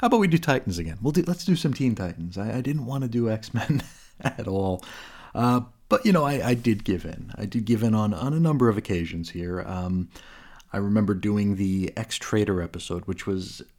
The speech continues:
an absolute blast. This was very, very late in the Cosmic Treadmill run, where, uh, I dedicated a couple of weeks to putting together this episode about, uh,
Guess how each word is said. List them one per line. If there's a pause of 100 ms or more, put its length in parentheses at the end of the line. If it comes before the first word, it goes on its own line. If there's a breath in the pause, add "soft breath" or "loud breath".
(240)
an
absolute
blast.
This
was
very,
very
late
in
the
Cosmic
Treadmill
run,
where,
uh, (800 loud breath)
I
dedicated (260 loud breath)
a
couple
of
weeks
to
putting
together
this
episode
about,
uh,